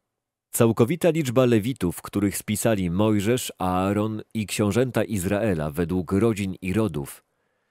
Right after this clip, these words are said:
wszystkich spisanych ludzi zdolnych do pełnienia służby i do wykonywania prac w namiocie spotkania oraz donoszenia ciężarów, było osiem tysięcy pięciuset osiemdziesięciu.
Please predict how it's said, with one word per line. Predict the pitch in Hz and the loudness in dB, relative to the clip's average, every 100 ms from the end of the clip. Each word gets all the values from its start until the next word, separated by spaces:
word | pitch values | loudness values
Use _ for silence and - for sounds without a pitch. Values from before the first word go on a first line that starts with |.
| _ | _
wszystkich | - - 156 - - 147 | -4 2 2 0 -4 -4
spisanych | - 135 117 127 123 101 | -4 -2 0 0 0 0
ludzi | 127 98 78 87 | -2 -2 -2 -2
zdolnych | 80 110 113 120 104 | 2 2 2 -2 0
do | 104 | 2
pełnienia | 110 107 110 104 | 2 0 0 -2
służby | 90 - 117 95 92 123 | -2 -2 -2 -2 0 0
i | 127 - 107 | 0 -2 0
do | 110 | 2
wykonywania | 104 - 104 98 127 127 | 2 0 0 0 0 -2
prac | - 117 117 - | -2 -2 -2 -2
w | 90 | -4
namiocie | 95 101 117 107 | -2 -2 -2 -2
spotkania | 95 - - - 104 78 76 - | -4 -4 -4 -2 -2 -2 -4 -4
oraz | 101 95 92 98 | -2 -2 -2 -2
donoszenia | 98 95 95 123 110 | -2 -2 -2 -2 -2
ciężarów, | - 90 82 110 78 73 - _ _ _ _ _ _ | -2 -2 -2 -2 -2 -6 -10 _ _ _ _ _ _
było | 87 117 120 117 - | 2 6 8 6 4
osiem | 139 - 160 | 0 2 -2
tysięcy | 139 123 123 120 - 120 | 0 0 0 0 0 0
pięciuset | - 143 135 147 139 127 | 2 -2 0 -2 -2 -2
osiemdziesięciu. | - 113 117 107 98 65 60 - - - | -4 -2 -2 -2 -2 -6 -8 -14 -14 -16